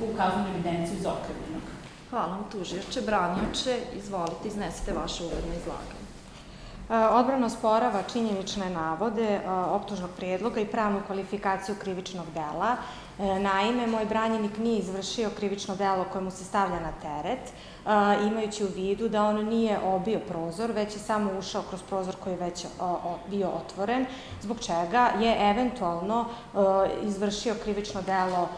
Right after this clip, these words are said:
Speaker 3: obična krađa, ali ne i tešku krađu. E, ne protivimo se predlozima tužilaštva, dokaznim predlozima tužilaštva, ali, e, osporavamo činjenicu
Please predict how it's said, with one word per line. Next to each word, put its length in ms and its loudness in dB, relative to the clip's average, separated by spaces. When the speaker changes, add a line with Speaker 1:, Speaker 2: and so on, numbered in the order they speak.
Speaker 3:
obična 460 -2
krađa, 440 4
ali 240 4
ne 200 2
i 220 -6
tešku 420 -4
krađu. 380 -6
E, 460 -8
ne 560 2
protivimo 580 4
se 240 -4
predlozima 680 0
tužilaštva, 640 -4
dokaznim 360 -2
predlozima 520 -8
tužilaštva, 640 -2
ali, 380 6
e, 100 4
osporavamo 1040 4
činjenicu 840 -2